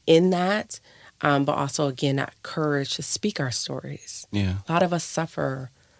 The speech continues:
Speaker 1: internally 'cause we, we feel alone or we feel insecure about whatever it is that we're dealing with. And so we go through these long periods of our lives that we're holding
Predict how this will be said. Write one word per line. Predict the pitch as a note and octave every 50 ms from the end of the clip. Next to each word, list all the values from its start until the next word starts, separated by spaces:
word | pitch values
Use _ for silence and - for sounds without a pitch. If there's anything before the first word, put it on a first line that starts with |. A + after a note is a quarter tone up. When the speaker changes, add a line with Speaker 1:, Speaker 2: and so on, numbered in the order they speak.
| _ _ -
Speaker 1:
internally | E3 D#3 C#3 - - F3+ G3+ A3 G#3+ F#3 D#3+ D3 C#3+
'cause | - D#3 D3 D#3+
we, | D#3+ E3+ E3 E3+ D#3+ D3 - - - - - - _ _ -
we | F3 F#3
feel | - - - F3+ F3 F3 F#3+
alone | F#3 F3+ E3 D#3+ D#3 D#3+ E3 D#3+
or | D3+
we | D3 D3+ C#3
feel | - - D3+ C#3+ C#3+ C#3+ -
insecure | - C#3 - - - - - E3+ D#3+ D3+ D3+ D3+
about | C#3+ C#3 C#3+ C3+ C#3 C#3 D3
whatever | D#3 D3+ D3+ D3+ E3 E3
it | D#3+ D#3
is | D3+ C#3+ C#3
that | - - - -
we're | D3 C#3+
dealing | - F3 F#3+ A3 A#3 G#3+ F#3
with. | D#3+ D3 D3 C#3+ C#3+ - - - - - - - - _
And | F3 D#3 -
so | - D#3
we | D3 D3+ D3+ D3
go | - - E3+ D#3 D#3 D#3
through | - - - E3+ D#3 D3+ D3 C#3+ C#3+ C#3 C#3 C#3 - - _ _ _ _ _ _
these | - E3 D3+ D3+
long | D3+ D3+ D#3 D#3+ E3 E3
periods | - - E3 D#3+ D#3 D#3 D3 -
of | D#3+ D3
our | C#3+ C#3+ C#3+
lives | C#3+ D3 D3 D#3 E3 E3+ E3 D#3 D3 C#3+ -
that | E3 E3
we're | D#3+ C#3+
holding | C#3 - - - - F3 F3 E3+ D#3+ D#3+ D3+ D3 D3+ D3 C#3+ C#3